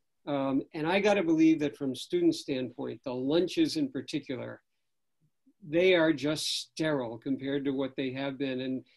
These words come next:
and today was a, as an introduction as well, because kids have been doing a great job taking advantage of the outdoors as a place to eat lunch and socialize safely. Um, but we had to change our cafeteria because our t-, cafeteria tables didn't provide for six feet.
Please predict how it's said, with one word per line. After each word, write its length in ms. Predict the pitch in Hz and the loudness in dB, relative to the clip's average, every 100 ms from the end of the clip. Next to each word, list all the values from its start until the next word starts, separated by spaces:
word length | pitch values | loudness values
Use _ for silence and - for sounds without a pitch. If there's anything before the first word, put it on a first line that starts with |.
| _ - | _ 0
and 160 | 147 143 | 0 0
today 280 | - 170 185 | 2 6 8
was 200 | 180 143 | 8 6
a, 160 | 147 131 123 - | 4 2 -4 -4
as 160 | 139 127 | -4 -4
an 120 | 131 | 0
introduction 680 | 143 135 135 147 143 143 131 | 0 -2 -2 -2 -2 -6 -6
as 160 | 120 | -4
well, 300 | 139 139 123 135 | -4 -2 -4 -10
because 300 | - 135 - | -6 -6 -6
kids 260 | - 151 | -6 -2
have 120 | 151 143 | -2 0
been 120 | 135 | 0
doing 220 | 139 131 | 0 -2
a 40 | |
great 240 | 117 143 135 | -2 -4 -2
job 280 | 139 127 - | -6 -6 -8
taking 340 | 139 143 131 | -8 -4 -6
advantage 380 | 127 131 131 127 | -6 -6 -8 -10
of 60 | |
the 80 | 127 | -10
outdoors 500 | 127 127 139 143 143 | -10 -8 -6 -4 -4
as 120 | 131 120 | -8 -14
a 40 | |
place 320 | - 135 120 | -10 -8 -8
to 80 | - | -8
eat 200 | 143 165 | -8 -4
lunch 340 | 143 147 151 | -2 -2 -4
and 140 | 139 123 | -8 -8
socialize 600 | 147 139 156 143 139 123 | -8 -6 -6 -6 -6 -8
safely. 520 | 160 147 - 190 196 - - - _ _ - | -4 -6 -2 -4 -4 -10 -12 -12 _ _ -10
Um, 540 | 131 131 127 127 131 - _ _ - | -8 -6 -6 -4 -6 -8 _ _ -4
but 100 | 139 | -2
we 100 | 143 | 2
had 160 | 170 | 2
to 80 | 165 | 2
change 300 | 165 170 170 | 2 4 6
our 120 | 147 | 4
cafeteria 680 | 135 156 135 135 196 190 175 | -2 -6 -6 -4 2 4 4
because 280 | 156 143 123 | 2 -2 -8
our 80 | 123 | -10
t-, 180 | - 151 | -10 -8
cafeteria 540 | 156 147 - 147 139 | -4 -6 -4 -2 -2
tables 440 | 135 156 147 147 139 | -2 -2 0 -2 -2
didn't 160 | 131 | -4
provide 360 | 139 135 139 135 | -4 -4 -6 -8
for 80 | 120 | -10
six 300 | - 143 - | -8 -8 -6
feet. 400 | 185 180 180 | 0 0 -2